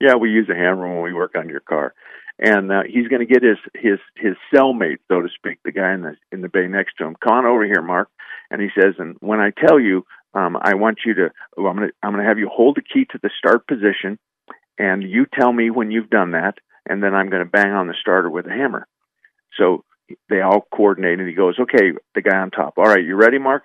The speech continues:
"Yes, I am." "Okay, I'm holding the key to start," and then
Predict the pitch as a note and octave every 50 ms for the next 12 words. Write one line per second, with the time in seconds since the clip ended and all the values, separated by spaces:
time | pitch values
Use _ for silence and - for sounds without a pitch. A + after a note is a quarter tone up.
0 | _ - D#2 F#2 - - G2+ G#2 G#2+ G2 - - - - - _ _ - A2+ -
1 | - A#2 G#2+ F#2+ F#2 F#2+ A#2+ D3 D3 D3+ C#3+ C3+ - - C3+ B2+ B2 - B2 A2
2 | - - B2+ G#2+ G#2 - - _ _ _ - D#2+ F#2+ G2 G2 F#2 F2+